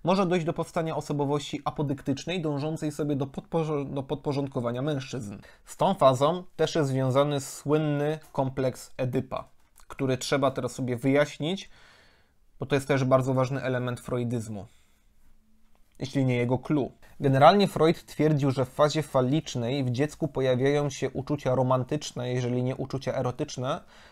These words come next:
względem rodzica płci przeciwnej i jednocześnie dziecko zaczyna być agresywne wobec rodzica płci tej samej, gdyż zaczyna postrzegać go jako rywala. Czasami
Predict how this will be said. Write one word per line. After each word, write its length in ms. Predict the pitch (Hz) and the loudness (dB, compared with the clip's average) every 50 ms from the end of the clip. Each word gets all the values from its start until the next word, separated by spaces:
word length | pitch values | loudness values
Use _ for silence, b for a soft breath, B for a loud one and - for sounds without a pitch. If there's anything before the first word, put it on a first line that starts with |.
| B B | B B
względem 460 | 127 123 123 135 143 160 175 170 160 | -6 0 2 2 4 4 4 2 2
rodzica 400 | 135 135 131 127 160 - - 160 | 2 2 2 0 0 0 0 -2
płci 540 | 151 - 143 131 127 - - 131 139 151 156 b b b b b b | -2 0 -4 -4 -4 -2 0 0 0 0 -2 b b b b b b
przeciwnej 760 | - - 147 135 - - 147 123 120 120 127 147 185 220 233 - - _ - _ - _ _ _ _ | -4 -2 -2 -2 0 0 0 0 0 -2 -2 -2 -4 -4 -8 -10 -20 _ -20 _ -20 _ _ _ _
i 160 | - 143 135 131 | 0 2 4 6
jednocześnie 1000 | 139 139 131 143 151 147 139 139 - - 226 226 - - - 127 139 170 196 175 | 6 4 4 4 4 2 2 2 2 0 0 0 0 -6 -4 -4 -2 -2 -2 -4
dziecko 320 | 143 131 170 196 - - 185 | -2 -2 -2 -2 0 -2 -2
zaczyna 320 | 147 143 - - 160 160 | -2 -2 -6 -6 -6 -4
być 200 | 147 151 143 - | -4 -6 -4 -4
agresywne 580 | 147 127 131 131 131 - - 170 170 170 165 147 | -6 -4 -2 -4 -4 -2 -4 -2 -2 -2 -2 -2
wobec 300 | 135 135 131 147 139 - | -2 0 0 -2 -2 0
rodzica 420 | 139 127 123 127 151 147 - 147 | -2 -2 0 -2 -4 -2 -2 -4
płci 440 | 135 - 139 127 120 - - 156 143 | -4 -4 -6 -8 -6 -6 -6 -6 -4
tej 160 | - 123 127 | -4 -6 -6
samej, 360 | - - 123 113 123 151 175 | -4 -2 -2 -2 0 -2 -2
gdyż 180 | 175 175 165 147 | 0 0 0 0
zaczyna 300 | 131 143 139 - 160 156 | -2 -4 -6 -6 -8 -8
postrzegać 560 | - 151 135 - - - 156 143 147 135 131 | -8 -8 -10 -10 -6 -6 -2 -2 -2 -2 -2
go 100 | 131 139 | -2 -2
jako 220 | 135 135 139 147 143 | -2 0 0 0 0
rywala. 480 | 139 131 120 123 110 107 90 - - - - _ | 0 2 2 2 2 2 -2 -4 -8 -12 -18 _
Czasami 520 | - 151 147 - 175 175 185 185 180 180 | -4 -4 0 2 2 2 4 4 2 2